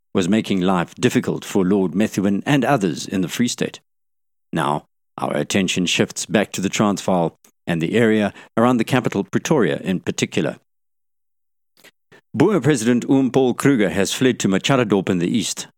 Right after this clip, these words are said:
along with his government, while back in Pretoria, burghers are trying to make up their minds about their next steps. The fighting is about to switch to unconventional warfare, guerrilla warfare, and the Boers are gathering under the leadership of General Louis Botha.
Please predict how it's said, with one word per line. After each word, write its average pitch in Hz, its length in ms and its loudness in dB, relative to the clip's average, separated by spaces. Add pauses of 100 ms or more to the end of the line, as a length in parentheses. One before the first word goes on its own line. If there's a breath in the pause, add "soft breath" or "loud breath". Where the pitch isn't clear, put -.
along 85 240 -2
with 78 140 -6
his 76 160 -6
government, 87 480 -2 (400 soft breath)
while 98 180 2
back 139 220 2
in 135 80 2
Pretoria, 123 420 2
burghers 120 500 2
are 139 140 2
trying 143 220 2
to 131 100 -2
make 135 220 2
up 139 80 -2
their 147 160 4
minds 120 420 0
about 101 300 -2
their 113 160 0
next 98 480 -8 (100)
steps. - 560 -8 (580)
The - 60 0
fighting 143 440 2
is 101 100 2
about 110 240 2
to 110 80 0
switch - 260 -2
to 107 220 2 (360 loud breath)
unconventional 104 760 0
warfare, 92 420 0 (380)
guerrilla 101 340 2
warfare, - 400 -8 (420)
and 78 140 -4
the 80 60 -4
Boers 95 320 2
are 92 120 2
gathering 101 480 2
under 107 340 0
the 113 200 0
leadership 117 420 2
of 104 160 0
General 127 340 2
Louis 117 320 2
Botha. 110 420 0